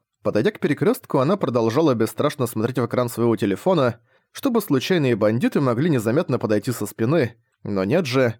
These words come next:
едва двигающие уставшими ногами Харимадзе Кия, ничуть не скрываясь, окликнули спереди. Вдобавок к этому незнакомец представился.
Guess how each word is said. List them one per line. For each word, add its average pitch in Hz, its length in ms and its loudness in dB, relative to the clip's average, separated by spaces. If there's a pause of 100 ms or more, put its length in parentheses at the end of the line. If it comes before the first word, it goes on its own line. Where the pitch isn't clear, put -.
(120)
едва 120 320 -2
двигающие 139 640 0
уставшими 123 540 -2
ногами 123 400 0
Харимадзе 113 640 0
Кия, 175 340 0
ничуть 113 340 -4
не 139 80 2
скрываясь, 131 540 0
окликнули 131 440 0
спереди. 110 600 -2 (460)
Вдобавок 107 560 -2
к - 60 -4
этому 160 300 0
незнакомец 127 560 -2
представился. 113 880 -2